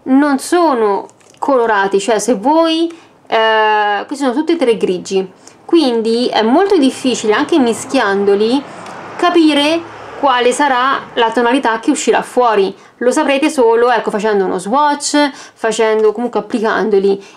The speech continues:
e quindi diventa un po' complicato secondo me. Sono tutti grigi, quindi, eh, anche diluendoli molto, mm, mischiandoli, eh, non si capisce bene qual è il colore che poi si, si otterrà.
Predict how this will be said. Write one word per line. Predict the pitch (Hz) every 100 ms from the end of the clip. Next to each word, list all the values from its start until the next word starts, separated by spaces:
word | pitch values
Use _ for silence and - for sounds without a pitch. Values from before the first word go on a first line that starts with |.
| -
e | 269
quindi | 339 349
diventa | 220 220 214 214
un | 202
po' | 214
complicato | 214 208 208 214 277 240 202
secondo | 202 196 202 196 196
me. | 190 - - _
Sono | - 302
tutti | 311 320
grigi, | 220 262 190 185 196 - - _
quindi, | - 302 262 233 240 254
eh, | -
anche | 220 220 214 208 - 262 311
diluendoli | 262 247 226 226 226 233
molto, | 226 220 220 214 _ 233 226 226 220 -
mm, | 214 208 202 202 214
mischiandoli, | 226 - 226 220 220 226 220 233 226 - - -
eh, | - - 214 214 208 - - 320
non | 339
si | 294
capisce | 254 254 262 - 220
bene | 190 220 214
qual | 202 208
è | 214 214 -
il | - 254
colore | - 247 226 220 220 220 - -
che | - 214 202 - -
poi | 208 196 202 190
si, | - - 208 214 202 196
si | -
otterrà. | 226 214 220 208 -